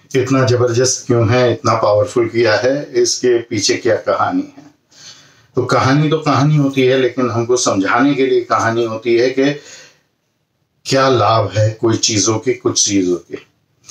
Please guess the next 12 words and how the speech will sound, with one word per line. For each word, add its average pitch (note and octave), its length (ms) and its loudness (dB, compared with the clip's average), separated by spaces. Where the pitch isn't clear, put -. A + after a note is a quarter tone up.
कहानी D3+ 400 2
ऐसी D3+ 320 2
है D3 200 2
कि D3+ 800 0
जब B2+ 140 0
सृष्टि - 400 -2
की C#3+ 140 0
रचना B2 380 0
की, C#3 160 0
उसके B2+ 260 0
बाद A#2 380 0
एक - 200 -2